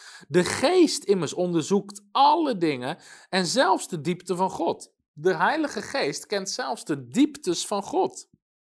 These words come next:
Want wie van de mensen kent de dingen van de mens dan de geest van de mens die in hem is? Als jouw natuur, als jouw geest kent jouw hele mens, kent jouw hele wezen. Zo kent ook niemand de dingen van God dan de geest van God. Alleen de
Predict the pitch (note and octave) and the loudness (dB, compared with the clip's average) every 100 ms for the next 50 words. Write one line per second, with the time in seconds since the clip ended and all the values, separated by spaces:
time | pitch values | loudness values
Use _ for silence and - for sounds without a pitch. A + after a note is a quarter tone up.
0 | _ - - - - D#3+ E3 C#3+ B3 C4 | _ -20 -20 -20 0 2 2 6 6 8
1 | B3 G3+ F#3+ B3+ C4+ - - F#3+ F3 E3+ | 6 4 2 2 0 -2 -2 -2 -2 0
2 | F#3 F3+ E3+ D#3+ E3 A3+ D#3+ E3+ - - | 0 2 2 2 2 2 0 -2 -6 -10
3 | - - F3 E3 D#3 - C4+ D4+ - F#3+ | -20 0 4 4 4 4 4 4 2 0
4 | D3 C3+ C3+ - E3+ F#3+ F3+ B2 F2+ A#2 | 0 2 2 0 0 0 0 -4 -4 -4
5 | D#3 F#3 F#3 F3+ F3 B3+ B3+ A#3 D#3 D#3+ | -2 0 0 -2 -6 -6 -4 -4 -6 -4
6 | D3+ D3 - C4 A#3+ F3 - _ _ _ | -2 0 0 2 4 4 0 _ _ _
7 | _ _ _ - F#3 F3 F3 E3+ D3 C3 | _ _ _ 2 2 4 6 6 6 6
8 | F#3+ A3 G#3+ G3 G#3+ D#3 - - D#3+ D#3 | 6 6 4 4 2 2 -2 -4 0 2
9 | C3 F3+ F#3 D3+ E3+ G3+ F#3 - G2+ - | 4 6 6 4 2 2 0 -6 -10 -12
10 | - - - - G#3 G#3+ A3 F#3 D#3+ F3 | -20 -20 -6 4 6 6 0 2 0 0
11 | A3 D#4 E4 C#4+ - G#3+ A#3+ G#3 F#3+ F3+ | 0 0 0 0 -2 -4 -2 -2 -2 -2
12 | - A3+ D3 D#3+ D#3 D3 F3+ F3+ F3 - | 2 2 2 -2 -6 -6 -4 -4 -6 -8
13 | D#3+ D#3+ - F3+ - C3 F#3+ A3 | -8 -8 -6 -6 -4 -4 -4 -4